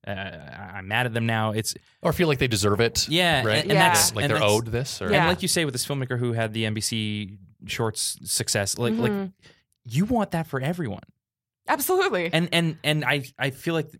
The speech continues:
Speaker 1: people don't get that, that it's like, of course they want you to succeed because then they can say, you know, "We were the
Speaker 2: We did
Speaker 1: reason
Speaker 2: this,
Speaker 1: that
Speaker 2: yeah,
Speaker 1: happened.
Speaker 2: yeah,
Speaker 1: Like,
Speaker 2: yeah.
Speaker 1: we
Speaker 3: Mm-hmm.
Speaker 1: made that." So of course they want filmmakers to succeed. It's,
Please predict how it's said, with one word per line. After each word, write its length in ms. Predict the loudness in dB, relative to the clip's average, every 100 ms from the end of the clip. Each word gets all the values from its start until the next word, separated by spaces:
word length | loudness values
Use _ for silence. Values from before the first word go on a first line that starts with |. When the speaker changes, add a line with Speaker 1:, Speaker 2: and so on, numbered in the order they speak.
| -8
Speaker 1:
people 240 | -4 -2
don't 200 | -2 0
get 180 | -2 0
that, 180 | -2 0
that 180 | 0
it's 160 | 0 -2
like, 140 | -2
of 100 | -4
course 300 | -2 0 2
they 80 | 0
want 200 | 0 0
you 60 | -4
to 80 | -4
succeed 640 | -6 -4 -4 -4 -6 -8
because 220 | -6 -4
then 140 | -2 -2
they 100 | -2
can 180 | -4 -4
say, 280 | -2 -2
you 180 | -2 -4
know, 60 | -6
"We 160 | -6
were 160 | -4 -4
the 100 | 0
Speaker 2:
We 140 | 0
did 60 | 2
Speaker 1:
reason 200 | 2 2
Speaker 2:
this, 140 | 2 2
Speaker 1:
that 20 |
Speaker 2:
yeah, 80 | 2
Speaker 1:
happened. 160 | 4 2
Speaker 2:
yeah, 40 |
Speaker 1:
Like, 80 | 2
Speaker 2:
yeah. 80 | 2
Speaker 1:
we 60 | 2
Speaker 3:
Mm-hmm. 80 | 0
Speaker 1:
made 140 | 0
that." 180 | -2 -4 -14 -20 -20
So 200 | -4 0
of 120 | 0 -2
course 340 | -2 -2 0
they 100 | -2
want 180 | -2 -4
filmmakers 380 | -6 -8 -8 -8
to 60 |
succeed. 380 | -8 -8 -8 -8
It's, 300 | -6 -8 -8